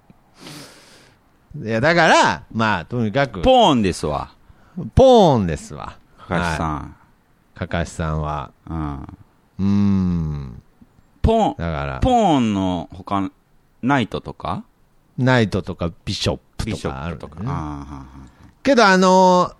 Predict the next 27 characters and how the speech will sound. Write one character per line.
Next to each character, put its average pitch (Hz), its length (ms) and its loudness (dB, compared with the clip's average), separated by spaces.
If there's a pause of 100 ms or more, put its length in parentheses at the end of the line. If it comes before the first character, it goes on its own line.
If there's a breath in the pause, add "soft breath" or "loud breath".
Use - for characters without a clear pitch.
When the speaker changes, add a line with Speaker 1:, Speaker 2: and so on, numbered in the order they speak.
(120)
Speaker 1:
ー、 - 40 -6
な 202 100 0
ん - 20 -2
か、 170 220 0
ヒ - 160 0
ュ 269 40 4
ン 226 160 2
ケ 170 160 4
ル 139 120 2
じ 123 80 0
ゃ 120 80 2
な 143 140 4
い 127 60 2
け 113 100 2
ど、 104 120 0
な 135 140 2
ん 127 40 0
か、 104 140 2
あ 101 100 0
の 101 300 0
ー、 - 20 -2
ね、 151 420 2
Speaker 2:
う 110 40 -12
ん。 85 400 -12
Speaker 1:
あ 113 80 -4
い 110 80 -4
つ、 117 400 -4